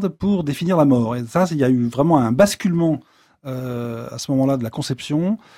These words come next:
de, de ce qu'est l'être humain, puisque les, les experts d'Harvard qui se sont réunis pour favoriser la transplantation d'organes et pas pour autre chose. Donc c'était déjà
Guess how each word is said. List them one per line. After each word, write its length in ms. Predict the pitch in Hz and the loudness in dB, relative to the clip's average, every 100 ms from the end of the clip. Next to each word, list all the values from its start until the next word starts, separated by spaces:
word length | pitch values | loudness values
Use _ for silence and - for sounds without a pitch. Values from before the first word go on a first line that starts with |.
| _ 117 | _ -12
de, 140 | 120 | -10
de 120 | 120 | -8
ce 60 | 120 | -2
qu'est 120 | 147 | 2
l'être 220 | 135 123 | 4 4
humain, 360 | 123 131 196 240 - | 2 4 4 2 0
puisque 300 | 147 - 165 | -6 -2 4
les, 540 | 175 170 139 131 131 - - - - | 6 6 4 4 2 -2 -18 -14 -2
les 140 | 131 | 2
experts 300 | 180 - 165 | 2 4 4
d'Harvard 580 | 139 131 131 165 208 175 | 4 2 4 4 2 0
qui 100 | - | -6
se 120 | 147 | -6
sont 140 | 147 151 | -2 2
réunis 480 | 151 151 151 139 127 _ | 4 4 4 2 -2 _
pour 480 | - 277 233 147 117 - _ _ - | 6 8 8 6 0 -8 _ _ -4
favoriser 560 | 143 139 135 127 123 120 - | 0 2 2 2 0 -2 -12
la 60 | 127 | -12
transplantation 420 | 127 131 123 120 | -10 -8 -8 -6
d'organes 400 | 110 123 180 202 | -6 -2 0 0
et 40 | |
pas 120 | 127 113 | -2 -6
pour 140 | 104 | -8
autre 120 | 110 | -8
chose. 220 | 233 233 | -4 -4
Donc 160 | 135 113 | -4 -8
c'était 160 | 120 120 | -6 -2
déjà 360 | 127 135 127 | 0 2 2